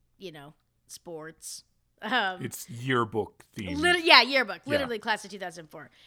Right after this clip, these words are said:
Speaker 1: And then Judy tricks him into signing the photos away, and she steals them to pitch the design to s-, herself, to the other
Speaker 2: But she only
Speaker 1: magazine.
Speaker 2: does that after she does snoop through Jenna's desk, but finds out that Jenna had been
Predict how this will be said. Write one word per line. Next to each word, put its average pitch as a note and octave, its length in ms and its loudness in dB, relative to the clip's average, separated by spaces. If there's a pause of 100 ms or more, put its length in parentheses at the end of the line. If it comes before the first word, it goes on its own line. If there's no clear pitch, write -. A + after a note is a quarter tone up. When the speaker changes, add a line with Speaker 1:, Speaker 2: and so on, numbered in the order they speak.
(160)
Speaker 1:
And A#3 240 -2
then G#3 460 -2
Judy A3 320 -6
tricks G#3+ 300 -6
him G#3 180 -6
into F#3+ 240 -10
signing F3+ 440 -8
the E3+ 80 -12
photos E3+ 380 -10
away, D#3+ 480 -12 (480)
and D#3 300 -12
she - 280 -4
steals E3+ 380 -6
them D#3+ 300 -12 (160)
to G#3+ 120 -8
pitch - 600 -10 (120)
the G3 80 -14
design D#3+ 420 -12
to D#3+ 100 -14
s-, - 160 -14 (400)
herself, E3 520 -12 (500)
to C4+ 120 -2
the A3+ 140 2
other A#3+ 140 4
Speaker 2:
But G3+ 40 -2
she F3 120 4
only F3+ 180 4
Speaker 1:
magazine. C3+ 120 0
Speaker 2:
does E3+ 240 6
that B2 340 6
after B2+ 420 2 (180)
she - 240 -6
does A#2+ 220 0
snoop A#2+ 280 -4
through A2+ 160 -2
Jenna's G2+ 260 -2
desk, C#3+ 300 0
but A2 140 -6
finds A#2 340 2
out A2+ 180 4
that G#2+ 160 0
Jenna A2+ 400 4
had G#2+ 260 -2
been G#2 340 -2